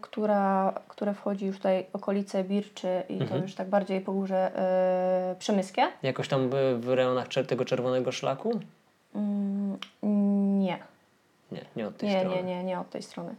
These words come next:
Speaker 1: Niebieskim do Kotowa i później odbijamy w stronę, w stronę właśnie.
Speaker 2: No to.
Speaker 1: W stronę Birczy i, i tamtych okolic,
Speaker 2: Aha.
Speaker 1: prawda? Żeby nie przy-, nie przecinać tej
Speaker 2: No to
Speaker 1: drogi
Speaker 2: też,
Speaker 1: krajowej.
Speaker 2: też malowniczo bardzo.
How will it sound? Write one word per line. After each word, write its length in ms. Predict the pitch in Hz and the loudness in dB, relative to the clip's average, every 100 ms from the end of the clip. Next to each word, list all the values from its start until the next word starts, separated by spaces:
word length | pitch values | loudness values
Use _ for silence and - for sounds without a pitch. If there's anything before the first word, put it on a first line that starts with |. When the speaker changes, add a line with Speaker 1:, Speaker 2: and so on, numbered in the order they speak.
| - - - _ | -16 -20 -20 _
Speaker 1:
Niebieskim 760 | 226 247 262 262 - 214 208 196 | 2 6 6 4 -2 0 2 2
do 120 | 190 | 0
Kotowa 580 | 208 202 226 220 196 190 | -2 0 2 4 4 2
i 80 | |
później 320 | 202 196 196 175 | -2 -6 -6 -6
odbijamy 580 | 185 190 185 185 185 | -6 -4 -2 -2 -4
w 40 | 185 | -6
stronę, 760 | - 180 175 175 175 175 175 185 _ _ _ _ _ _ _ _ _ _ _ _ _ _ _ _ _ | -8 -6 -6 -6 -6 -8 -10 -12 _ _ _ _ _ _ _ _ _ _ _ _ _ _ _ _ _
w 60 | - | -20
stronę 340 | - - 165 - | -16 -12 -10 -10
właśnie. 400 | 190 - - - - _ - - _ _ - | -12 -12 -14 -18 -20 _ -20 -20 _ _ 2
Speaker 2:
No 240 | 190 110 | 4 4
to. 120 | - - | 2 -12
Speaker 1:
W 40 | - | -2
stronę 340 | - 226 202 | 2 4 4
Birczy 380 | 202 202 202 185 | 4 0 0 0
i, 280 | 180 180 196 | 2 -2 -2
i 40 | |
tamtych 320 | 190 175 185 | -4 -4 -6
okolic, 280 | 165 180 175 | -6 -2 -2
Speaker 2:
Aha. 80 | 160 | -2
Speaker 1:
prawda? 300 | 185 175 185 196 190 | -4 -2 -2 -2 -6
Żeby 280 | 175 180 | -10 -8
nie 140 | 180 175 | -6 -8
przy-, 140 | - - - 220 | -10 -16 -2 2
nie 100 | 214 | 2
przecinać 440 | 202 196 190 190 | 2 4 4 4
tej 140 | 185 | 6
Speaker 2:
No 60 | 233 | 6
to 60 | - | 6
Speaker 1:
drogi 160 | 180 | 8
Speaker 2:
też, 160 | 247 180 | 10 10
Speaker 1:
krajowej. 320 | 185 180 180 | 6 2 6
Speaker 2:
też 160 | 196 135 | 6 8
malowniczo 580 | 120 110 101 98 - | 6 4 0 -2 -2
bardzo. 340 | 92 95 - | -2 -2 -6